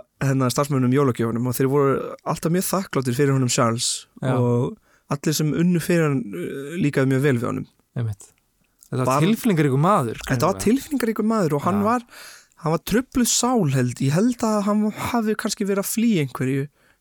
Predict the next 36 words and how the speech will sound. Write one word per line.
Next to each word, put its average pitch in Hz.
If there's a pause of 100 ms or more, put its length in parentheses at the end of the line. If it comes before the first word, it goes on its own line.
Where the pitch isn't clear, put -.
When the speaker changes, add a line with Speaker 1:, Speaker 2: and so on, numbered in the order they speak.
Speaker 1:
í 160
meginlandinu 139
með 135
því 147
að 143
halda 156
sig 135
svona 131
uppteknum. - (160)
Speaker 2:
Já, 123 (160)
já. 110 (100)
Speaker 1:
Og 135 (160)
það 135
eru 151
til 151 (480)
heimildur 147
um 143
það 139
að 135
frænd 160
hans 127
hafi 123
verið 127
að -
skrifa 127
honum 120 (320)
frá 127
Englandi, 120
bara 120
mjög 123
pirraður 120
hann 120
sé 127
í, 123 (460)
á -
Íslandi, 120